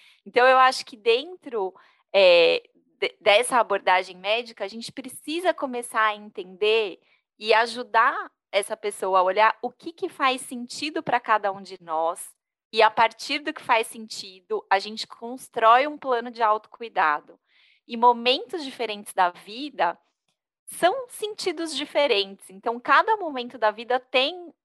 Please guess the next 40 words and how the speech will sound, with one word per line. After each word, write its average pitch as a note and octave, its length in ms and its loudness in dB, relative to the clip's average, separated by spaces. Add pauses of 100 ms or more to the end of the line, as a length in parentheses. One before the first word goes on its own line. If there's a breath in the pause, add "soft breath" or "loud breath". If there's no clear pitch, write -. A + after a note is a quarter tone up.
(160)
o B3 100 -6
seu A#3+ 260 2
porquê, G#3+ 800 0
o G3 100 -2
como A3+ 300 -2
que A#3 100 -10
eu G#3+ 80 0
vou G#3 160 0
agir, G3+ 800 -6
o G3+ 40 -18
que A#3+ 200 -12
que A#3 280 -18 (380 soft breath)
é G#3 100 4
bom A3+ 300 4
pra A3 180 0
mim, G#3+ 400 -12
pra G#3 140 2
minha G#3 160 -4
saúde G#3+ 500 0
nesse G#3 300 -18
momento, G#3 580 -10
né? A3+ 100 -2
Então, A#3+ 160 -2
acho B3+ 180 0
que C#4+ 80 -14
não C4 80 -4
adianta C4+ 520 -4 (320 loud breath)
a G3+ 120 2
gente A3 360 -4
olhar G3 400 6
modelos G#3 720 0
de G#3+ 80 -8
outras G3+ 280 -10
pessoas A#3 340 -4
e - 40 -18
querer A#3 220 -2
trazer G#3 360 -4
pra G3+ 160 -8
nossa F#3+ 240 -4
realidade. F3 760 -4